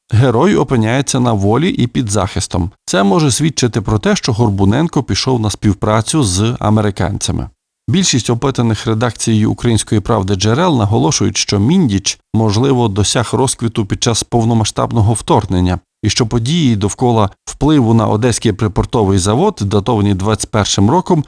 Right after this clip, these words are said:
і пригоди його родича Леоніда на Харківобленерго —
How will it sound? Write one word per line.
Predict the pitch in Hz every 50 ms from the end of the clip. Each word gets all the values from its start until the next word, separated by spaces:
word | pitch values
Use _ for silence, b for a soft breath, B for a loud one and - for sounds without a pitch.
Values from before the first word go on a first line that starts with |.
| _ _
і | - 135 127
пригоди | 107 - 117 110 117 156 147 107 120 117
його | 113 104 110 131 120
родича | 110 117 120 110 104 101 - - 101 95
Леоніда | 98 107 110 110 107 110 127 147 139 107 104 101
на | 98 98 98
Харківобленерго — | 95 - - 107 107 - - 104 85 - - 113 104 104 98 - - 107 110 123 160 190 175 139 156 165 139